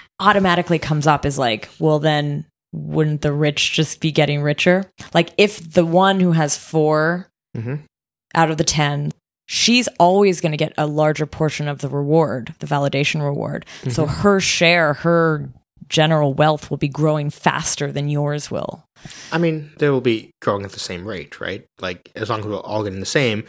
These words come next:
Speaker 2: she still has forty percent, ten, like, next block as she has this block.
Speaker 1: Those who only stake sometimes,
Speaker 2: Yep.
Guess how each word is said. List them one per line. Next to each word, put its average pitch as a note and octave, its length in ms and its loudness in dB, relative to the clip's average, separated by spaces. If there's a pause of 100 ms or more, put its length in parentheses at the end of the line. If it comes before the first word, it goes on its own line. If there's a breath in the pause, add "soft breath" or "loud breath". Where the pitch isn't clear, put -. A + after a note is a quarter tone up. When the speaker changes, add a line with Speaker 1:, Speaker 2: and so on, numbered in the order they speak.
(240 loud breath)
Speaker 2:
she - 200 -4
still C3 280 0
has G#2+ 160 -2
forty G#2+ 220 -2
percent, G#2 500 -4 (100)
ten, G2 280 -10 (120)
like, F#2+ 220 -10 (800)
next B2 180 -2
block F#2 280 -4
as F#2 220 -8
she - 160 -8
has F#2 240 -8
this - 180 -6
block. D#2 400 -10 (720 loud breath)
Speaker 1:
Those A3 280 4
who A3 120 2
only F3+ 240 0
stake D3+ 300 0
sometimes, F3+ 960 0
Speaker 2:
Yep. - 200 -6